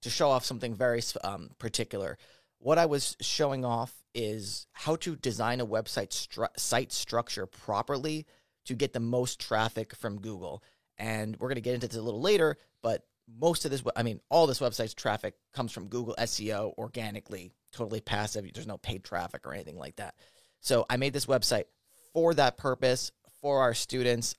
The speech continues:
I didn't really take it seriously at the time, but then what hap-, so I made it, I left it, I noticed, oh, it's getting, you know, a couple hundred visitors a month. And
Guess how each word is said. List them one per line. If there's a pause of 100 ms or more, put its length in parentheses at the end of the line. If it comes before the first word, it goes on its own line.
I
didn't
really
take
it
seriously
at
the
time, (800)
but (520)
then
what
hap-,
so
I
made
it,
I
left
it,
I
noticed,
oh,
it's
getting,
you
know, (300)
a
couple
hundred
visitors
a
month. (720)
And